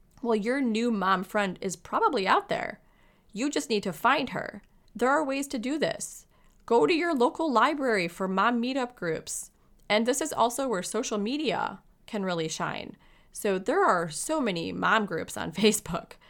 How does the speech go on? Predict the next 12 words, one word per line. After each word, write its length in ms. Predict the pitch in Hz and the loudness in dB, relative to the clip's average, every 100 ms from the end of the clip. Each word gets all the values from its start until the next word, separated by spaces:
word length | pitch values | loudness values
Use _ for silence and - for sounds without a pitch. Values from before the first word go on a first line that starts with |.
| - _ _ _ _ - | -20 _ _ _ _ 0
And 160 | 208 | 2
I've 200 | - 269 | 6 4
had 160 | - 240 | 4 0
some 140 | 190 | -2
great 200 | 175 175 | -4 -4
success 600 | - 160 - 170 165 - | -4 -8 -4 -2 -2 -6
with 260 | 180 165 - | -6 -6 -6
joining 380 | - 175 165 160 | -6 -4 -4 -6
a 40 | |
few 260 | 165 165 156 | -6 -6 -4
of 160 | 170 | -6
these. 460 | - 78 - 190 | -6 -4 -4 -6